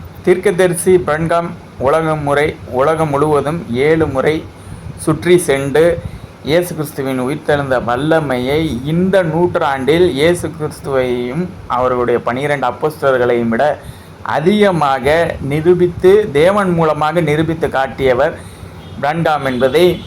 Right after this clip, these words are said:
மிகப்பெரிய ஊழியக்காரர்கள் அனைவருமே, அதாவது பில்லி கிரகாமா இருக்கட்டும், ஓரல் ராபர்ட்ஸா இருக்கட்டும், டி எல் ஆஸ்பான், அனைத்து மேல்மட்ட ஊழியக்காரர்கள் அனைவருமே யாருமே இவரை குறித்து ஒரு சின்ன ஒரு விமர்சனம் கூட செய்யல. இது,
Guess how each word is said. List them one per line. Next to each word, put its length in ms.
மிகப்பெரிய 580
ஊழியக்காரர்கள் 760
அனைவருமே, 840
அதாவது 680
பில்லி 200
கிரகாமா 560
இருக்கட்டும், 360
ஓரல் 340
ராபர்ட்ஸா 480
இருக்கட்டும், 460
டி 140
எல் 140
ஆஸ்பான், 500
அனைத்து 600
மேல்மட்ட 580
ஊழியக்காரர்கள் 540
அனைவருமே 1000
யாருமே 600
இவரை 240
குறித்து 380
ஒரு 220
சின்ன 680
ஒரு 220
விமர்சனம் 440
கூட 160
செய்யல. 420
இது, 480